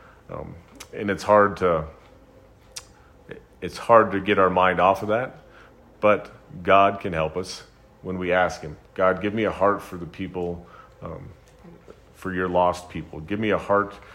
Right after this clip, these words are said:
for, um, the work that you would like me to do. God, give me a heart for your heart, a heart after your own heart. Let my heart line up with yours." And when we ask that over and over again,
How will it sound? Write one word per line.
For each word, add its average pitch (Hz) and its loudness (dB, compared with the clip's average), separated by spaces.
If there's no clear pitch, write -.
for, 87 -4
um, - -16
the 101 -8
work 95 0
that 82 -10
you 87 -10
would 92 -4
like 90 0
me 90 -6
to 82 -8
do. 78 -10
God, 92 -2
give 107 -6
me 107 -2
a 92 2
heart 101 0
for 85 -6
your 92 -4
heart, 78 -8
a - -14
heart 95 0
after 95 2
your 82 -4
own 76 -6
heart. 78 -10
Let 95 -2
my 98 4
heart 95 0
line 90 0
up 85 -4
with 80 -10
yours." 76 -14
And 90 -8
when 101 -2
we 110 2
ask 107 4
that 85 -4
over 98 -2
and 117 -2
over 85 0
again, 78 -10